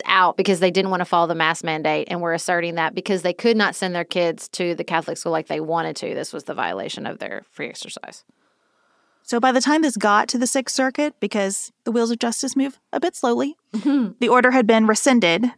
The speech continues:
Speaker 2: but the court decided this case anyway and asked, "Why exactly is there a religious component to this discussion?" And what the parents in the school asserted is that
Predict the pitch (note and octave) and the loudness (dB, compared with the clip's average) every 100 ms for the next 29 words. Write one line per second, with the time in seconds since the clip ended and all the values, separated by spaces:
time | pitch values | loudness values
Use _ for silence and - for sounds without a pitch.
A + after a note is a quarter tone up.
0 | - G#3+ A3+ D4 D4+ F#4 F4 D#4 D#4 B3 | -2 -2 2 2 2 2 6 6 6 4
1 | B3 - A#3 - G#3+ G3+ A3+ B3+ C4 D#4+ | 2 2 2 2 0 0 2 2 2 0
2 | _ _ _ - _ _ _ _ A3+ A3+ | _ _ _ -20 _ _ _ _ 2 6
3 | A3 A3 G#3+ - _ _ _ A3+ A3+ A3+ | 6 6 4 0 _ _ _ 4 6 6
4 | - - - _ D#4+ G#4 B4+ B4+ B4 - | 2 -6 -10 _ 0 2 0 -2 -6 -8
5 | _ - C4 A#3+ G3 G3 G3 F#3 G3+ G3 | _ -6 -4 -2 -2 -2 -2 -2 -2 0
6 | G3 G3 F3+ F3+ F#3+ F#3 D#3+ - - - | 0 2 2 0 0 0 -2 -4 -8 -8
7 | F3 - - - - _ - F#3 D3+ - | -6 -8 -10 -10 -12 _ -14 -10 -10 -10
8 | - - - - - - C4 _ _ _ | -12 -10 -10 -10 -14 -18 -20 _ _ _
9 | _ _ _ _ _ _ A3+ A#3+ C4+ C#4+ | _ _ _ _ _ _ 0 4 4 4
10 | C#4 C#4+ D#4 G4 F#4 C#4+ B3+ - A3+ G#3 | 2 2 2 2 0 0 0 0 0 0
11 | G#3+ G3+ F3 E3+ F3 - G3 F#3+ - F#3 | -2 -2 -4 -2 -4 -2 -4 -4 -2 2
12 | E3+ - - | 2 0 -4